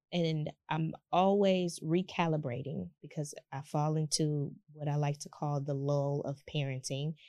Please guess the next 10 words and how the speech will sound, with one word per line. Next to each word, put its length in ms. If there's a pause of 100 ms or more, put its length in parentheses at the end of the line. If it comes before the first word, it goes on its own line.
(220)
And 220
then 460 (200)
every 220
once 280
in 60
a 40
while, 440
I'm 160
spurred 840
to 360